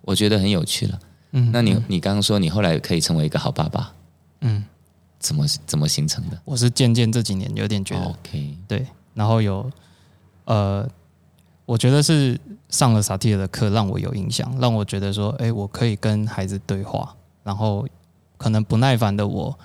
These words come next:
Speaker 2: 呃，我应该说我的感觉是这样啊，就是其实我不是没办法跟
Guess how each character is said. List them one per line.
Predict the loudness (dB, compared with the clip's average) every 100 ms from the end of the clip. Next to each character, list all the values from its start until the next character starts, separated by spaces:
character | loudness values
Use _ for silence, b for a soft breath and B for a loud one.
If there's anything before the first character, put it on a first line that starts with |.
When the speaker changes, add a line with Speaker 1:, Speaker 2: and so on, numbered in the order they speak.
| b b b _
Speaker 2:
呃， | 2 2
我 | 4 2 4
应 |
该 | 4
说 | 4 4
我 | 2
的 | 0
感 | 0 -2
觉 | -2
是 | -2
这 | 0
样 | -2
啊， | -2
就 | -2
是 | 0 0 -2 b b _ _ _ _ _ _ _ _ _ _
其 | 0 4
实 | 4
我 | 4 0
不 | 0 2
是 | 4
没 | 2 2
办 | 0 0
法 | -2 -4
跟 | -4 -4 -4